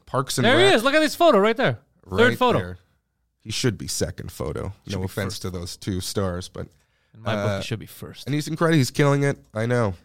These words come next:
Speaker 2: But he's always been fucking funny. He's,
Speaker 1: Oh,
Speaker 2: he,
Speaker 1: yeah.
Speaker 2: he made me laugh just at stand-up. So the fact that now, you know, with a budget, everything, he gets to be on shows,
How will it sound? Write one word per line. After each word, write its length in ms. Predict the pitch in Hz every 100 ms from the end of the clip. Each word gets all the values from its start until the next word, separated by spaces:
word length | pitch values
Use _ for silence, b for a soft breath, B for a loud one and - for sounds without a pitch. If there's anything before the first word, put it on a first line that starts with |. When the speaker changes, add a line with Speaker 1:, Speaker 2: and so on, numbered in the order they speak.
| _
Speaker 2:
But 60 | 135
he's 120 | 147
always 260 | 196 185 127
been 140 | 127
fucking 300 | 120 117 110
funny. 300 | 110 110 110 107
He's, 140 | 110 -
Speaker 1:
Oh, 120 | 117
Speaker 2:
he, 80 | 92
Speaker 1:
yeah. 60 | 127 -
Speaker 2:
he 120 | 139
made 120 | 185
me 100 | 185
laugh 240 | 135 143 143
just 220 | 147 139
at 100 | 110
stand-up. 480 | - 120 123 104 -
So 120 | 117
the 60 |
fact 220 | 110 147 139
that 120 | 120
now, 240 | 120 120
you 100 | 120 131
know, 60 |
with 100 | 120
a 60 | 113
budget, 420 | 104 131 127 123
everything, 240 | 127 120 123
he 40 |
gets 140 | 120 117
to 60 |
be 80 | 120
on 120 | 113
shows, 360 | 107 120 120 131